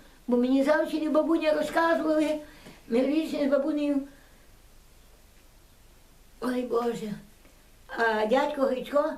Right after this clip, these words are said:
то був дванадцятого року. Так, той другий. Дядько, то взяв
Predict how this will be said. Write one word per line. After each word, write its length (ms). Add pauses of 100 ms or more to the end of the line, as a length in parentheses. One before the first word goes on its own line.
(420)
то 80
був 300
дванадцятого 800
року. 220 (540)
Так, 200 (180)
той 180
другий. 400 (800)
Дядько, 420
то 120
взяв 440